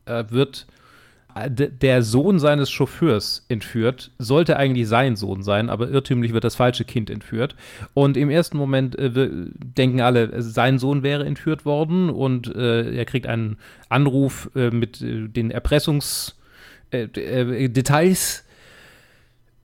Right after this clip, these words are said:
realisiert dann, dass das falsche Kind entführt wurde.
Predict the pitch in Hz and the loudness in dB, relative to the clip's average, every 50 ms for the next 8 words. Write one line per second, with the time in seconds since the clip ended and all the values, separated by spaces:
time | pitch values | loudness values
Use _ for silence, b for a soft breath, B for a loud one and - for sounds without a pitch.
0 | _ _ _ - 175 139 170 175 175 170 175 151 165 185 180 185 180 165 165 156 | _ _ _ -2 0 4 4 6 6 4 4 4 4 4 2 4 2 2 2 2
1 | 151 - 160 143 - - 160 151 - 151 - - 190 190 185 180 - - 185 180 | 2 2 0 2 4 4 2 4 2 0 0 2 2 2 0 -2 0 2 2 2
2 | 160 160 165 170 170 170 175 175 165 - | 2 0 -2 -2 0 2 2 0 0 -2